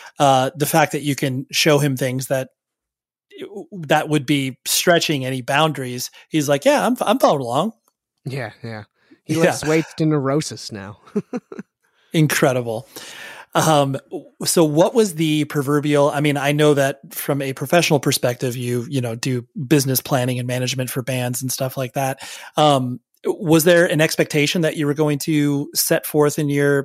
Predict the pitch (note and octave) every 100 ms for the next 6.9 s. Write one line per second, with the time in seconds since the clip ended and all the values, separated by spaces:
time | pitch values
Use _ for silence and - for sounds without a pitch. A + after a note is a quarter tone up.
0 | - - D3+ D3 - E3 D3+ F3 E3+ -
1 | C#3+ D3 C3+ - D3 C3+ C3 D#3 D3 D#3
2 | D#3 D#3 E3 D#3+ D#3 E3+ E3 D3 C3+ C3
3 | C#3 C3 C3+ C3 - C#3+ B2 - C3 D3
4 | C3+ C#3 C3 C3 C3 B2 A2+ - _ _
5 | _ _ _ _ _ _ _ _ - E3
6 | - G#3 D#3+ C3 A#2 G#2+ - F#2+